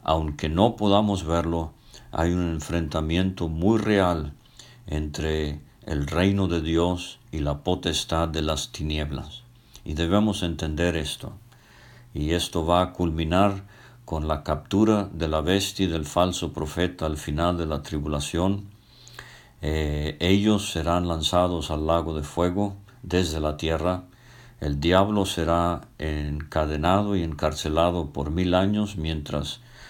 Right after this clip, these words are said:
se lleve a cabo el milenio sobre la tierra,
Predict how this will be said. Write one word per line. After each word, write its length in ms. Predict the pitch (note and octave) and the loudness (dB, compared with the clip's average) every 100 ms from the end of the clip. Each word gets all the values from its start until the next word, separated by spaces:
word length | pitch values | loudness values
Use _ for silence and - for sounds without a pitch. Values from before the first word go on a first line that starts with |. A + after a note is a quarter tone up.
| - | -16
se 180 | - D2 | -6 -2
lleve 340 | D#2+ F2+ E2+ | 2 2 2
a 120 | D#2 D2 | 0 4
cabo 320 | F2+ F2 E2 | 4 4 0
el 100 | D#2 | -2
milenio 560 | D#2 D#2 G2 G#2 F2 | -2 2 4 4 0
sobre 320 | D2+ D2+ D2+ D2+ | -2 -4 -4 -2
la 180 | D2+ | -4
tierra, 460 | D2 D2+ D#2 F2+ | -2 -2 0 -2